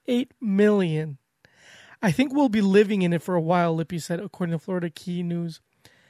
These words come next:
Lippy also owns the Real World Resort compound used for seventeenth season of M T V series.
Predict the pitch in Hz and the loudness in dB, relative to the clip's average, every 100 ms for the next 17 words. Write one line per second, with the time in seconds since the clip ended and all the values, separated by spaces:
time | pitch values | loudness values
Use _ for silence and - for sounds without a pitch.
0 | _ _ 214 214 262 240 226 - 202 208 | _ _ 2 2 4 4 4 2 2 2
1 | 180 - - 190 175 180 170 208 254 196 | -2 -14 -16 -4 0 0 4 4 4 2
2 | 190 196 196 185 170 170 196 - 202 214 | 2 2 2 -2 -2 0 -2 -4 -4 -4
3 | 196 175 165 185 - 196 - - 208 226 | -2 -4 -2 -6 -6 -8 -8 -4 -2 -2
4 | 220 240 233 - - 214 208 196 196 175 | -6 -8 -8 -10 -8 -4 -4 -4 -4 -6
5 | - 180 180 - 190 185 160 156 - - | -6 -6 -6 -8 -6 -4 -4 -8 -14 -18